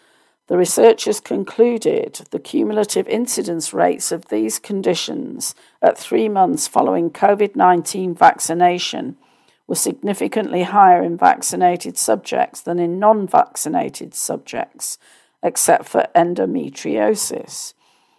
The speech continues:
A third study of the f-, same official career health data,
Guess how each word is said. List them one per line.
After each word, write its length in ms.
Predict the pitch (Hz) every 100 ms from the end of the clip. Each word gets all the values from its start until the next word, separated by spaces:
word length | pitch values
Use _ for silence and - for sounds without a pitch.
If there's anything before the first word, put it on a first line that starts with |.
| _ _
A 80 | -
third 420 | - - 240 240
study 680 | - - 175 143 - 147 - -
of 160 | 170
the 80 | -
f-, 180 | 151 -
same 580 | - - - 110 107 107
official 640 | - - - 190 - 185 180
career 500 | - - 185 185 170
health 460 | 180 208 208 208 -
data, 640 | - - - - - -